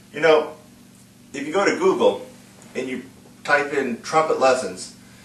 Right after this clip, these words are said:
you're gonna see, uh, quite a variety of people on there, including myself. I come on page two right now, I'm trying to get on page one. But you wanna get with a trumpet instructor who not only can tell you how to play high,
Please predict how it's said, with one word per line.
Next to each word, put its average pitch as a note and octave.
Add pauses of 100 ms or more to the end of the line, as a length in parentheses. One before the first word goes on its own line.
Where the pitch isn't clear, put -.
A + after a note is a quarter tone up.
(200)
you're B2+
gonna C3+
see, B2+ (340)
uh, F#3
quite D#3+ (100)
a -
variety B2
of G2
people A2+
on G2+
there, F#2
including D3+
myself. -
I G#2+
come G#2
on G2+
page G2
two G#2+
right F#2+
now, F#2
I'm -
trying G#2+
to G2
get F#2+
on F2
page F#2
one. F2+ (800)
But D#3+
you D3+
wanna A3+
get E3+
with C#3+
a A2+
trumpet D#3+
instructor A2 (400)
who A2
not B2
only C#3+
can C3 (260)
tell C#3
you C#3
how C#3
to -
play D3+
high, A2+